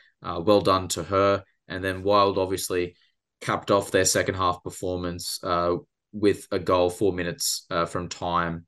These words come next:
you know, with a nice shot that was, you know, powerful enough at the near post to beat the keeper to make it three one in this game. Like I said, an ideal start to the season for the Canberra United Academy,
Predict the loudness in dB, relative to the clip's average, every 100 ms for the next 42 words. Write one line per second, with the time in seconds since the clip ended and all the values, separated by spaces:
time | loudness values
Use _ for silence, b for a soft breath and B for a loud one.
0 | _ -6 -4 -2 0 2 0 0 -2 -2
1 | -2 -4 -4 -4 -8 -12 -4 -2 -2 2
2 | 2 2 0 -4 0 -2 -2 -6 -4 -4
3 | -2 -2 -2 -4 -10 b b b _ -4
4 | 2 2 2 -6 0 0 2 0 0 -6
5 | _ _ -2 -2 0 -2 -4 -6 2 2
6 | 2 0 2 0 0 -12 _ _ _ -4
7 | 0 0 -2 -2 0 0 -2 -6 -14 _
8 | 0 0 2 2 2 -2 -6 0 2 4
9 | 4 4 4 0 -10 -10 -2 0 0 -2
10 | -4 -2 -2 -4 -8 -4 0 2 0 -4
11 | _ -8 -6 -2 -2 0 0 0 -2 b
12 | b b -12 -4 2 2 4 2 0